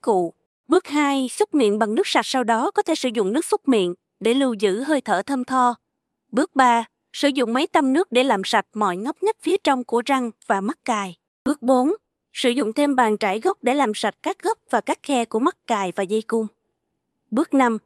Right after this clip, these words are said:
sử dụng kèm nước xịt thơm miệng để giúp hơi thở gấp đôi thơm tho. Bước sáu, sử dụng sáp nha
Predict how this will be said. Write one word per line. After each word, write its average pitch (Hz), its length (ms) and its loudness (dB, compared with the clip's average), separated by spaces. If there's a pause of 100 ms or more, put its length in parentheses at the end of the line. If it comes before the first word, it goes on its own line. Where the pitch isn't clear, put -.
(200)
sử - 160 2
dụng 247 300 0
kèm 208 300 -2
nước 330 160 -2
xịt - 240 -4
thơm 254 240 0
miệng 190 200 0
để 202 80 -2
giúp 285 240 2
hơi 294 240 0
thở 190 260 -2
gấp - 180 -4
đôi 233 200 2
thơm 233 300 -2
tho. 247 300 0 (440)
Bước 302 180 -2
sáu, 269 340 0 (340)
sử - 160 0
dụng 240 220 0
sáp - 260 -2
nha 262 120 4